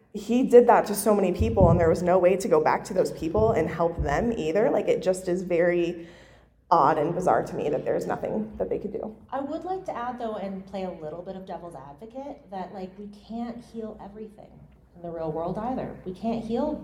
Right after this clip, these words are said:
Speaker 2: Alzheimer's, you know? We can't
Speaker 1: Yeah.
Speaker 2: rewire that brain, you know? Fix those connections. And so, like, for example, with Alzheimer's, what we do is we make people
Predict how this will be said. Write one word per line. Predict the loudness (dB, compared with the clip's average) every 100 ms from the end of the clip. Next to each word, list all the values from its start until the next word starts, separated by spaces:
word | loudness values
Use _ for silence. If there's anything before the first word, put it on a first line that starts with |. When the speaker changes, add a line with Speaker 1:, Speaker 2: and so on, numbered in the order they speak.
| -8
Speaker 2:
Alzheimer's, | -8 -8 -10 -14 -16 -16
you | -10
know? | -6
We | -6
can't | -4 -2 -2 -2
Speaker 1:
Yeah. | 0 2 0
Speaker 2:
rewire | 0 4 4 4 4 4
that | 2 0
brain, | -4 -2 -2 -4 -12 -14
you | -8
know? | -6 -2 -2 -4 -6 -14 -4
Fix | -4 -4 -4
those | 0 0 0
connections. | -4 -4 -4 -6 -8 -10 -12 -14 -18 -20 -6
And | 0 4 4 6 4 2 -6 -12
so, | -4 0
like, | 2 2 -2 -8 -12
for | -12
example, | -12 -12 -12
with | -10
Alzheimer's, | -4 -4 -2 -4 -4 -6
what | -10
we | -12
do | -12 -8
is | -6
we | -4
make | -2 -4 -6
people | -14 -16